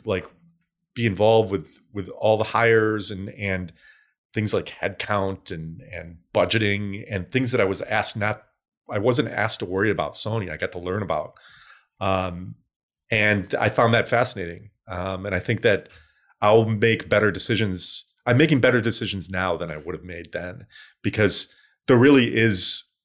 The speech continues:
I think there is a value to, um, in a very, very, like, human and, and, um,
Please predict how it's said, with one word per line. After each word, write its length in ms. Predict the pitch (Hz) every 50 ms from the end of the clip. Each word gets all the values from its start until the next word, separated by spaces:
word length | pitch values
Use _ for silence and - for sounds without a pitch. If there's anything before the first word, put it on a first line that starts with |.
| _ _ _ _ _ _ _ _ _ _ - - - -
I 60 | 117
think 180 | 113 139 139 120
there 140 | 131 110
is 140 | 107 110 -
a 60 | 120
value 440 | 87 80 98 92 92 98 101 101 95
to, 500 | 82 - - 110 98 90 87 90 - - - - -
um, 440 | 98 92 87 92 95 95 101 107 104 - _ _ _ _ _ _ _ _ _ -
in 100 | 113 107
a 40 |
very, 280 | 95 82 110 110 110 104
very, 440 | 87 104 101 95 92 92 92 92 90 -
like, 240 | 101 90 85 -
human 260 | - - - 113 107 98
and, 300 | 92 92 90 90 - -
and, 400 | - 98 95 90 87 87 82 - - _ -
um, 320 | 87 90 90 101 107 107